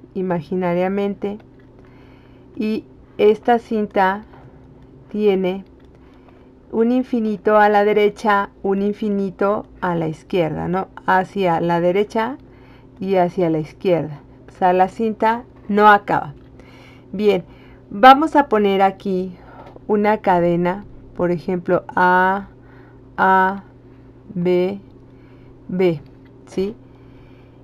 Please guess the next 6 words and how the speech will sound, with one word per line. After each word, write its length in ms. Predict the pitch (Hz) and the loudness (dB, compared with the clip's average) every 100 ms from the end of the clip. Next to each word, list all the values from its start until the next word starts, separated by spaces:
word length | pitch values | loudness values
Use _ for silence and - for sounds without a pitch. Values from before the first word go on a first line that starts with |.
| - | -8
Y 220 | 240 247 | 0 6
en 140 | 254 254 | 6 6
este 300 | 277 - 330 | 0 -2 -4
caso, 680 | - 233 226 - 233 240 269 - - - - - - - | 2 4 2 0 -4 -4 -8 -20 -20 -20 -20 -20 -20 0
todos 500 | 240 240 254 262 - - | 2 4 4 2 -2 -10
los 580 | 214 208 196 196 - - | -6 -2 0 -2 -6 -20